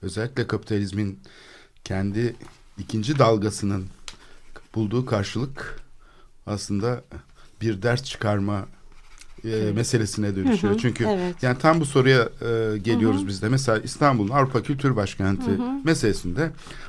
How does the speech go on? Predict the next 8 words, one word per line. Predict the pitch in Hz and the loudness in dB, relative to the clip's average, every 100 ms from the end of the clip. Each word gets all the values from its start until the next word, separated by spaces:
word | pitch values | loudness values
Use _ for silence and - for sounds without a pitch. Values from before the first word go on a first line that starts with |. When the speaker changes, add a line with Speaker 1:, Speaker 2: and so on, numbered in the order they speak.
| - | 2
Speaker 1:
olay | 135 160 147 | 6 6 6
basit | 139 - - | 2 0 -2
bir | 131 127 | -2 -4
ikiliye | - 117 113 107 - - - | -6 -2 2 2 -2 -10 -6
indirgendi. | 113 110 98 101 92 85 82 - - - - - - | -2 0 0 0 -2 -4 -12 -18 -20 -20 -20 -20 0
Birileri | 127 170 160 151 | 6 8 8 6
var, | 113 127 160 - - - - - - | 6 4 2 -8 -14 -20 -20 -12 6
Avrupa'nın | 139 151 139 117 98 | 8 8 6 2 2